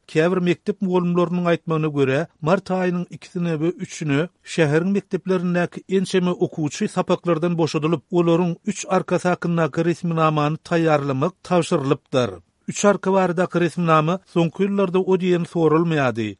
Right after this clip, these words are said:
Ýöne şu gezek esasy çärelere gatnaşjak okuwçylaryň kakasy, eçesi, atasy, enesi, babasy, mamasy we dogonlary barada maglumatlar görkezmeli. Şeýle de olaryň sud edilip edilmeýändigini hem görkezmeli diýip, howpsuzlyk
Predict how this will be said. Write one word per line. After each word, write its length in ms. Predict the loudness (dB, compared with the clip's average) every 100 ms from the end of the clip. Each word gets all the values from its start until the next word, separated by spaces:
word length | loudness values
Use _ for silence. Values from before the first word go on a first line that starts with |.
| -4
Ýöne 360 | 0 0 0
şu 180 | -2 -2
gezek 340 | 0 2 0
esasy 400 | -2 -2 -2 -2
çärelere 580 | -4 -2 0 0 0 -2
gatnaşjak 600 | -2 -4 -2 -6 -4 -6 -4
okuwçylaryň 760 | -4 -4 -6 0 0 2 -2 -10
kakasy, 580 | -2 0 2 0 -4 -6 -4 -4
eçesi, 480 | -2 -2 -2 -4 -2
atasy, 440 | -2 0 0 0 -2 -4
enesi, 520 | -2 0 -2 -4 -2
babasy, 680 | 0 2 2 0 0 -2 -2 _
mamasy 440 | 0 2 2 0 -4
we 240 | -4 2
dogonlary 440 | 2 2 2 2
barada 340 | 2 0 -2 0
maglumatlar 640 | 2 2 2 -2 -2 -4 -4 -4
görkezmeli. 720 | -4 -4 -4 -2 -2 -2 -4 -10 _
Şeýle 420 | -8 0 0 2
de 60 | 0
olaryň 480 | 0 2 2 2 -2 -8
sud 240 | -6 -4 -2
edilip 380 | 0 0 -2 -2
edilmeýändigini 720 | -2 0 0 0 0 -2 -2
hem 160 | -2 -2 -2
görkezmeli 560 | -2 -2 -2 -2 -2
diýip, 160 | -2 -2
howpsuzlyk 560 | 2 2 2 -4 -4